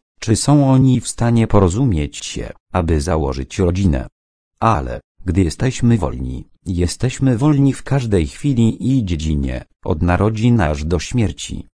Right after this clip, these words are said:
Usłyszcie te słowa, które poprowadzą was do sanktuarium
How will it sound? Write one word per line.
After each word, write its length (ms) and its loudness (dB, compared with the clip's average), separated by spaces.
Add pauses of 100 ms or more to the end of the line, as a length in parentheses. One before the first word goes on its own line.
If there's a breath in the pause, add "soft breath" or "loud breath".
(440)
Usłyszcie 720 0
te 140 -2
słowa, 640 -2 (220)
które 380 2
poprowadzą 720 0
was 340 -2
do 160 0
sanktuarium 880 0